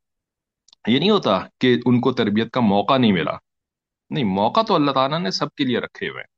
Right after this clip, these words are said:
तरबियत पाने के मौके तो अल्लाह ताला ने सबके लिए रखे हुए हैं, सबके लिए बनाए हुए हैं। ठीक है ना? ये तो अल्लाह का करने का काम है, ये कोई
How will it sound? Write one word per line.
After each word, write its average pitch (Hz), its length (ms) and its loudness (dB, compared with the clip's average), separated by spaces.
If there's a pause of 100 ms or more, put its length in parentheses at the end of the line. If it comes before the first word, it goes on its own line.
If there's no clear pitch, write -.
(640)
तरबियत 120 380 0
पाने 98 260 2
के 139 140 -4
मौके 95 420 -4
तो - 160 -8
अल्लाह 151 380 4
ताला 90 400 -6 (100)
ने 120 320 -10
सबके - 420 -6
लिए 147 140 -2
रखे 131 260 -6
हुए 123 100 -6
हैं, 120 80 -10
सबके 175 300 -10
लिए 160 120 -6
बनाए 127 280 -6
हुए 117 120 -6
हैं। 107 80 -12 (640)
ठीक 202 120 -6
है 294 80 -8
ना? 262 80 -8
ये 139 200 -6
तो 160 100 -10
अल्लाह 170 300 -4
का 160 100 -6
करने 113 280 -6
का 95 100 -14
काम 78 300 -10
है, 76 100 -16
ये 104 60 -12
कोई 110 320 -6